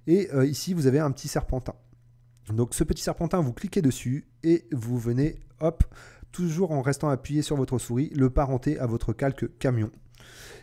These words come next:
Et à partir de ce moment-là, si je viens modifier donc les mouvements de mon camion, eh bien, je vois que mon burger, euh, reste donc accroché à mon calque,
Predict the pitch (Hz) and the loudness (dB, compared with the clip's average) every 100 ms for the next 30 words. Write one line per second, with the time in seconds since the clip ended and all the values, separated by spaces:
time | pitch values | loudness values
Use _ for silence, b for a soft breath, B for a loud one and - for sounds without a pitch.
0 | B 185 202 135 135 147 185 160 - 135 | B 6 6 6 2 0 0 0 0 0
1 | 117 110 156 123 - 180 156 139 156 156 | 2 4 2 0 -4 2 2 2 0 -2
2 | 143 151 143 143 - 160 131 113 110 131 | 0 0 0 -4 2 2 2 -4 -4 -4
3 | 143 151 165 135 120 120 107 120 165 _ | -6 -6 -6 -4 -4 -2 -2 -4 -8 _
4 | _ - 117 110 139 - 151 110 110 135 | _ -8 -4 0 0 -2 -4 -2 0 0
5 | 147 135 120 113 104 120 139 143 - 113 | -2 -4 -6 -4 -4 0 -2 -2 -6 -6
6 | 107 131 156 - - - B B 120 139 | -2 -2 -4 -8 -14 -16 B B -6 -6
7 | - 147 147 - 123 - 147 - 135 131 | -6 -4 -4 -4 -4 -2 -6 -6 -8 -6
8 | 113 - 143 139 - | -6 -4 -4 -4 -10